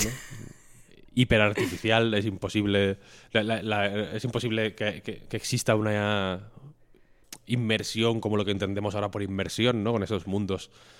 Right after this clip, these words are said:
hiperrealistas y que, y que se, se quieren confundir con el, con la vida real. Esto no es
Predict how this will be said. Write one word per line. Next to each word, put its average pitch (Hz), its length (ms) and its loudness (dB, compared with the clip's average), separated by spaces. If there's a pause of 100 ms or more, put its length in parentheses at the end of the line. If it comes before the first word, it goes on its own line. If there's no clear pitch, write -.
(260)
hiperrealistas 101 960 0
y 101 220 -2
que, 95 440 0
y 98 120 -2
que 98 80 -2
se, 92 240 -6 (400)
se - 160 -4
quieren 110 180 4
confundir 107 540 2
con 98 340 0
el, 95 280 0
con 104 180 -2
la 95 200 0
vida 107 220 2
real. 104 460 2 (320)
Esto 98 240 -2
no 98 180 0
es - 280 -6